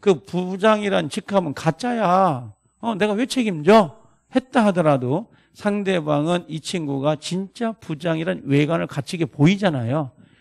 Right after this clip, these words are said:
그 소스를 누가 제공한 거야? 갑이. 예, 책임을 지라. 그게 직함이에요. 자, 느낌이 와야 돼요. 느낌이. 어차피 결론은 정해져 있어요. 뭐가요?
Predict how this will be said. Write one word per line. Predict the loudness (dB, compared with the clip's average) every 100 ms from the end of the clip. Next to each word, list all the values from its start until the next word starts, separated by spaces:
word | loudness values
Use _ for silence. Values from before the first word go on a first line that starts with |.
| _ -8
그 | -6
소스를 | -4 -4 -4 -2
누가 | 0 0
제공한 | 2 0 2 0 -2
거야? | -6 -6 -12
갑이. | -6 -4 -4 -8 -12 _ _ -10
예, | -6
책임을 | -4 -2 -2 -4
지라. | -6 -10 -10 -10
그게 | -12
직함이에요. | -10 -10 -12 -10 -8 -8 -12 -16 _ _ _ _ _ _ _ _ _ _ _ _ _ _
자, | -6 -4
느낌이 | -4 -2 0 2
와야 | 2 2 0
돼요. | -2 -4
느낌이. | -6 -8 -6 -6
어차피 | -6 -4 -4 -4
결론은 | 0 2 4 2
정해져 | 0 -4 -4 -4
있어요. | -6 -8 -12 -8
뭐가요? | -2 0 2 0 -6